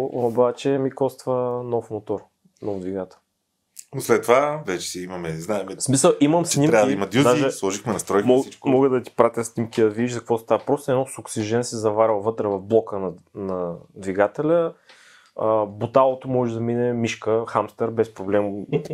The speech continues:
Speaker 1: такава дупка имаше вътре в едно от буталата, другите всичките бяха заварени, сегментите. Бе, беше доволно прегрято.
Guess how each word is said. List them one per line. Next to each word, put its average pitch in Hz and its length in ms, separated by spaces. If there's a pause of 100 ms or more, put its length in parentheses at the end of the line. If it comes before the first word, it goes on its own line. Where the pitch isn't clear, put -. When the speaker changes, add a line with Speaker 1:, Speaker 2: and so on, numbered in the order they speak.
(680)
Speaker 1:
такава 117 320
дупка 117 320
имаше 95 300
вътре 92 280
в 90 160 (220)
едно 104 200
от 95 180
буталата, 90 500
другите 127 260
всичките - 360
бяха 95 260
заварени, 98 540 (140)
сегментите. 92 760 (1200)
Бе, 104 60
беше 151 400 (680)
доволно 135 800
прегрято. 104 500